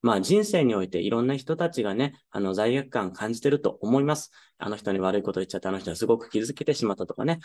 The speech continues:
子供をね、あの、叩いて育ててしまったとか、えー、いろんな罪-、あの、わ-、別れてね、あの人に悲しい思いさせてしまったとかっていう、いろんな罪悪感あると思います。で、じゃあ、そのいろんな罪悪感があるからこそ、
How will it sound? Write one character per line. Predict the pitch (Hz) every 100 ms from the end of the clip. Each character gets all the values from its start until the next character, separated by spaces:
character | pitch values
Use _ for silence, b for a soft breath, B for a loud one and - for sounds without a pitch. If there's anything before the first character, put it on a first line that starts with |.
| B -
子 |
供 | 98 95 90
を |
ね、 | 104 107
あ | -
の、 | 95 87
叩 | 90 98 104
い |
て | 92
育 | 85 92 110
て | 98
て | -
し | 107
ま | 117
っ |
た | 135
と | 123
か、 | 110 - B B B
え | 90 90
ー、 |
い | 92
ろ | 104
ん |
な | 101
罪-、 | 104 110
あ | 101
の、 | 101
わ-、 | 98 -
別 | 98 -
れ | 104
て | - 120 110
ね、 | 107 123
あ | 101
の | 98
人 | -
に | 87
悲 | 87 101
し | 101
い |
思 | 101 92
い |
さ | 90
せ | 107
て | 123
し | 127
ま | 151
っ |
た | 160
と | - -
か | - B B B
っ |
て | 131
い | 143
う、 | 147 151 _
い |
ろ | 131 113
ん |
な | 98
罪 | 104 110
悪 | 120
感 | - -
あ | 117
る | 113
と | 98
思 | 98
い |
ま | 104 117
す。 | - b b
で、 | 143 113
じ | 104
ゃ | 104 95
あ、 | 101
そ | 110
の | 107
い | 101
ろ | 120
ん | 123
な | 123
罪 | 120 135 143
悪 | 156 -
感 | - 147 143
が | 151 -
あ | 165
る | 170
か | 170 160
ら | 156
こ | - 202
そ、 | - 180